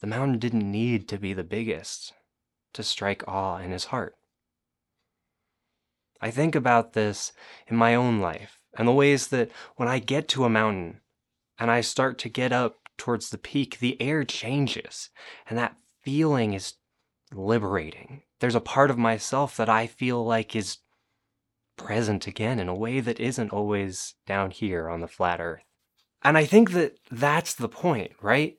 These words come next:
Those moments when I get a breath of that air, it's a part of me that comes back. And I think sometimes that feeling is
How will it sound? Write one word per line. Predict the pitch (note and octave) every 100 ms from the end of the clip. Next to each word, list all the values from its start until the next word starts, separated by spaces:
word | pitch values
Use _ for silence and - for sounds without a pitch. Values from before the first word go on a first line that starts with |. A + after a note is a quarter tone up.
| _ -
Those | D3 C#3
moments | D3+ F#3 D#3+ B2
when | C3 B2
I | C3+ C#3 - _ _ -
get | C3 C3 - _ _
a | G#2 G2+ _ _
breath | A#2+ B2+ - - - G#2+
of | G2
that | G#2+ G#2 G2
air, | A2 G2 D#2 - - - - _ _ _ _ _ _ _ _ _
it's | A#2+ A#2+ -
a | A#2+
part | - - C#3+ D3
of | D3 C3
me | C3
that | A#2+ A#2
comes | - G#2+ -
back. | F#2+ F#2 - _ - -
And | A#2+
I | B2+
think | C3 D#3+ D3+
sometimes | - C3+ C3+ C3+ B2+ A2+ G2 - - - - _ _ _ _ _ _
that | - B2+
feeling | - - C3+ C#3+ C3+ B2
is | A2 G2+ B2 -